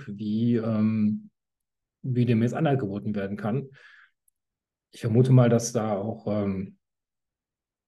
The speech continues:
vielleicht auch, ähm, von der Regierungsseite, von der Regierungsseite da Unterstützung, äh, kommt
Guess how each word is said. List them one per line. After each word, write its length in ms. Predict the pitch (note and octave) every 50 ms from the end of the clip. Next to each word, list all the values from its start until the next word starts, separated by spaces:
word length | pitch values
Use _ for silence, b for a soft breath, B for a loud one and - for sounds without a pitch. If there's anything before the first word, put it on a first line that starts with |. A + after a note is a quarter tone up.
| - - -
vielleicht 400 | - - B2+ - B2+ B2+ B2+ B2+
auch, 260 | A2 A2 A#2 A#2 -
ähm, 960 | A#2+ A2+ A2 G#2+ G#2+ G#2+ G#2 - - - - - - G#2+ A#2+ B2 - - - - - - - - - - - -
von 180 | - - C3+
der 80 | B2+ A#2+
Regierungsseite, 800 | A#2 A2+ A#2+ C3 C3+ C3+ A#2+ A#2 A2+ A#2+ - - A#2+ - A#2+ A#2+
von 140 | - B2+ A#2
der 80 | G#2+ -
Regierungsseite 500 | B2 B2 C3 C3+ C3 C3 B2+ B2 A#2+ B2
da 240 | B2 A#2+ B2 B2 A#2+
Unterstützung, 680 | - - - B2 - C#3+ C3+ C3+ C3+ C3 C3 C3 C3
äh, 300 | C3 C3 - A#2 A#2+ B2 A#2
kommt 420 | - - B2+ A#2+ C3 - - -